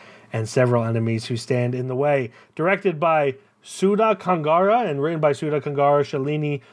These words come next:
Ushadevi, and, uh, Vijay Kumar. Starring, uh, Surya, uh, Paresh Rawal, A-, Akyuth, uh, again, I ap-, ap-, apologize for these mispronunciations. Akyuth Kumar and Urvashi. Uh,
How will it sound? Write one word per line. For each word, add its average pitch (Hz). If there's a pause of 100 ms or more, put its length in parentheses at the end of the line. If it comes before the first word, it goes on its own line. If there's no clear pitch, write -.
(180)
Ushadevi, 147
and, 131
uh, 131
Vijay 139
Kumar. 143 (260)
Starring, 190 (100)
uh, 143
Surya, 196 (120)
uh, 120
Paresh 151
Rawal, 151 (1160)
A-, 131 (240)
Akyuth, 180
uh, 143
again, 143
I 135
ap-, 131
ap-, 143 (140)
apologize 127
for 127
these 117
mispronunciations. 123 (320)
Akyuth 185
Kumar 190
and 147 (140)
Urvashi. 156 (440)
Uh, 117